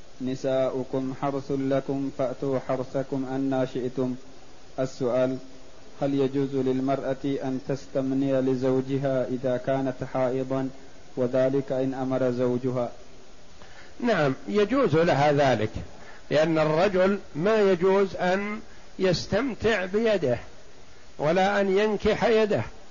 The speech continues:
Speaker 2: ويحرم عليه ذلك، لكن يستمتع بشيء ما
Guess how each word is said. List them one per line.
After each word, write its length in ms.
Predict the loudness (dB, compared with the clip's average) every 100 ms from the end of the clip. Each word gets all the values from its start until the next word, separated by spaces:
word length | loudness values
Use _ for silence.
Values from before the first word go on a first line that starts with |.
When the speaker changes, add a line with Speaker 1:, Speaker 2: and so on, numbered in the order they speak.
| -14 -14 -14 -14 -8 0
Speaker 2:
ويحرم 580 | 2 2 4 4 4
عليه 720 | 4 4 4 4 4 4 4 4
ذلك، 200 | 2 -2 -6 -12 -14 -14 -4
لكن 520 | 2 2 2 0 2
يستمتع 840 | 2 0 2 0 0 0 2 2
بشيء 880 | 2 0 0 0 0 0 -2 0 0
ما 840 | 0 -4 0 2 4 4 4 2